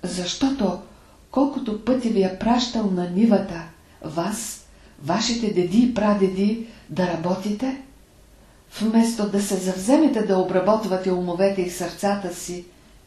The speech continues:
вие сте се занимавали с вкуса на запретеното дърво, да правите все нови и нови опити, които са коствали всичкия ваш капитал. Колкото пъти сте идвали целокупно на тая нива,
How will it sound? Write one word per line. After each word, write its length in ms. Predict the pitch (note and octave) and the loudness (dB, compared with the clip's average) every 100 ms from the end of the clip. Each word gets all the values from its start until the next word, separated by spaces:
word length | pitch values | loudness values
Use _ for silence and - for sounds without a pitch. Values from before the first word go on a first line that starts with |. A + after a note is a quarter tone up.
| - - - - - | -20 -20 -20 -12 -4
вие 280 | E3+ A3+ | 2 4
сте 220 | B3 - A#3+ | 4 0 -2
се 180 | A#3+ | 0
занимавали 680 | G3+ G3 F3+ F3+ G3+ G3+ G3 | 2 2 0 0 0 0 0
с 140 | F#3+ - | -4 -8
вкуса 680 | - - E3+ - B3 C#4+ - - - - - | -12 -8 -8 -2 2 2 -2 -16 -20 -10 -2
на 160 | F#3+ | 0
запретеното 880 | F3+ F3+ - F3 F3+ G3 G3 F#3+ F3 | 2 -2 -4 -4 -2 0 0 -2 -4
дърво, 400 | D3 E3+ E3 F#3 F#3 - - - - - - | -4 -4 -2 -4 -4 -14 -20 -20 -20 -18 -2
да 240 | G3+ G3 | 2 2
правите 680 | G3 F#3+ G#3+ A#3 C#4 C#4 - - | 2 0 2 4 4 2 0 -8
все 280 | - A3 A3 | -4 0 2
нови 340 | F#3+ G3+ G3+ | 2 4 2
и 40 | |
нови 320 | F#3 G3 F#3+ G3 | 2 0 0 0
опити, 540 | G3+ E3+ - E3 - - - - - - - - | -2 -6 -10 -10 -10 -16 -20 -18 -12 -8 -8 -2
които 280 | G#3+ B3+ | 2 2
са 220 | B3+ A3+ - | 0 -2 0
коствали 540 | A3 - G3+ G3+ G3+ | 0 -2 -2 -2 -2
всичкия 720 | - - - C#4+ - - C4 | -6 -4 2 2 2 0 2
ваш 360 | A3 G#3 - - | 2 0 -4 -6
капитал. 480 | F#3+ F3+ - E3+ D#3 - - - - - - - - - - - - - - _ - - _ _ - - - - - | -8 -8 -6 -6 -8 -14 -20 -20 -20 -20 -20 -20 -20 -20 -20 -20 -20 -20 -20 _ -20 -20 _ _ -20 -20 -20 -20 -2
Колкото 520 | D4 E4+ C#4+ A#3 A3+ | 4 4 4 0 2
пъти 280 | A3+ A3 G3+ | 2 2 0
сте 180 | - G#3 | 0 2
идвали 540 | G#3 F#3+ G3 F#3+ F#3 | 2 4 4 2 0
целокупно 840 | - G3+ F#3 F3+ - C#4 - B3+ G#3+ | -2 2 2 0 0 0 2 2 2
на 180 | F#3+ - | 0 -2
тая 280 | G3 F#3 | -2 0
нива, 340 | F3+ E3+ E3 | 0 0 -2